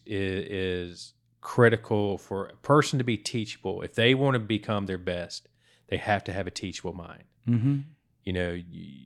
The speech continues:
Speaker 1: if you're not willing to receive and grow, you know, you don't really have anything to give.
Speaker 2: Mm-hmm.
Speaker 1: So,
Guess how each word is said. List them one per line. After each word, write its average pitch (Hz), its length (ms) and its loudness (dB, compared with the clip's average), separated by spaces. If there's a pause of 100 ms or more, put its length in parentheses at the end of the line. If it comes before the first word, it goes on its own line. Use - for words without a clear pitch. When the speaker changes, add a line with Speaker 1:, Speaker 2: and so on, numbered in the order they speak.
(140)
Speaker 1:
if 117 200 -14
you're 95 100 -2
not 127 260 8
willing 135 260 8
to 120 200 0
receive 92 760 -4 (200)
and 98 200 -6
grow, 101 640 6 (180)
you 98 100 -12
know, 90 140 -8
you 87 180 -6
don't 101 160 4
really 95 180 0
have 98 80 -2
anything 87 220 -6
to 85 60 -12
give. - 260 -12 (480)
Speaker 2:
Mm-hmm. 131 260 4 (540)
Speaker 1:
So, 143 520 10